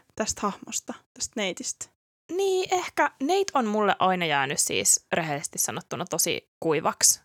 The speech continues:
Speaker 2: leivänkääntyksi.
Speaker 1: Niin, no mun mielestä Dan oli hahmo, jossa oli potentiaalia, mut se meni semmoiseksi kuivaksi.
Speaker 2: Niin. Mä en oo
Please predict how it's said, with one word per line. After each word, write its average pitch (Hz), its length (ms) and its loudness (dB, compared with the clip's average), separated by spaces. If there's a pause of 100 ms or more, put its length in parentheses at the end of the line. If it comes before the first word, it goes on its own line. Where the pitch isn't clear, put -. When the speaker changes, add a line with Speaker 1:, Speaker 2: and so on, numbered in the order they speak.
(280)
Speaker 2:
leivänkääntyksi. 226 840 -2 (480)
Speaker 1:
Niin, 339 300 2
no 302 60 0
mun 392 180 0
mielestä 330 400 2 (460)
Dan 349 240 4
oli 240 220 4
hahmo, 240 420 2
jossa 190 280 2
oli 185 120 0
potentiaalia, 185 840 0
mut 185 200 -8
se 214 100 -4
meni 190 260 -2
semmoiseksi - 600 -10 (260)
kuivaksi. - 580 -2 (320)
Speaker 2:
Niin. 190 460 2 (300)
Mä 240 100 4
en 233 80 4
oo 247 60 2